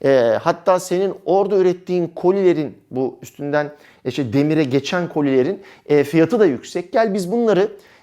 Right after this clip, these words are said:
e, burada Türkiye'de halledelim. Ben sana bunu o arzu ettiğin koli modelinde göndereyim.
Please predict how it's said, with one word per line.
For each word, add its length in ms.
e, 260
burada 280
Türkiye'de 440
halledelim. 520
Ben 160
sana 300
bunu 160
o 380
arzu 300
ettiğin 340
koli 280
modelinde 460
göndereyim. 600